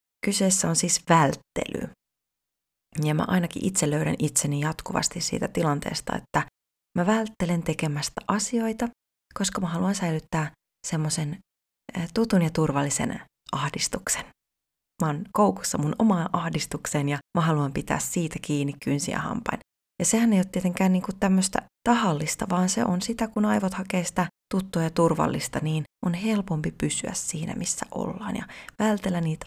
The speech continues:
asioita, koska se muu on tuttua. Ja tosiaan tää välttely onkin tosi yleistä ja se liittyy siihen, että me halutaan säilyttää käsitys meistä itsestämme ja maailmasta, koska se on meille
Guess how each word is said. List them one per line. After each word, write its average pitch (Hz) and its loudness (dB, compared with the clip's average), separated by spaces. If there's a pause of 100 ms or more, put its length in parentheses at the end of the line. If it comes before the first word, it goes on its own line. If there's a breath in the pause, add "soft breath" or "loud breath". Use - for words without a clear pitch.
asioita, - -4
koska - -2 (140)
se 147 0 (160)
muu 170 6
on 147 0 (260)
tuttua. - -10 (680)
Ja 185 6 (260)
tosiaan 190 4
tää 185 6
välttely 208 4
onkin 165 0
tosi - -2
yleistä 226 2
ja 180 0
se 180 0 (140)
liittyy 190 2
siihen, 160 2
että 156 -2
me 147 4
halutaan 165 2
säilyttää 151 0
käsitys - 2
meistä - -2
itsestämme 208 2 (180)
ja 190 10
maailmasta, 185 6 (300 loud breath)
koska - -2
se 190 2
on 165 4
meille 156 2